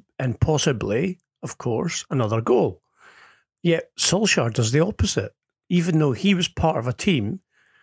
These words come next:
that would counter and stretch the game in the last few minutes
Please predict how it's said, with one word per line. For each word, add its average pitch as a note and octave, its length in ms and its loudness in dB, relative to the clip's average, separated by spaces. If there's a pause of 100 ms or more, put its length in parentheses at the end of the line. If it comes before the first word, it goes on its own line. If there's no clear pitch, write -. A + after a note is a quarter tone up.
(220)
that C#3+ 300 0
would C#3 220 -4
counter D#3+ 720 -2 (520)
and A#2+ 200 -2
stretch - 440 -2
the C#3 100 -4
game B2+ 440 0
in B2+ 140 0
the B2 80 0
last B2 320 0
few A#2+ 220 -2
minutes B2 440 -2